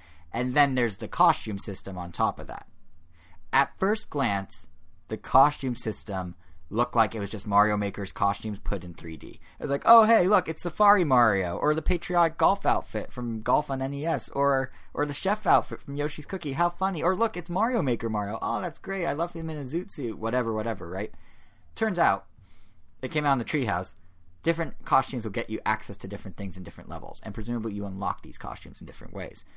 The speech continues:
So, you have the transformations of Banjo-Kazooie to help you navigate to other parts of the level that are currently there in a very Mario fashion as power-ups, like a new power-up system. And then simultaneously,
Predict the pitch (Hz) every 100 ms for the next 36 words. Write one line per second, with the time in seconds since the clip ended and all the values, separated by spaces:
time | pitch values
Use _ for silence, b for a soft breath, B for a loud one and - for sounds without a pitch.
0 | b - - 139 - - b b - 104
1 | 123 117 110 131 139 - 139 151 170 147
2 | 131 135 127 - 113 113 107 110 107 110
3 | 110 107 104 104 104 101 117 104 104 104
4 | - 98 95 95 87 - 98 87 87 90
5 | 92 98 95 98 95 92 90 92 90 85
6 | 85 - - 87 - - - 92 - 87
7 | 73 - - - b b b 101 107 107
8 | 107 110 85 64 - - - - b b
9 | - 117 123 - 120 110 196 208 160 -
10 | 120 110 110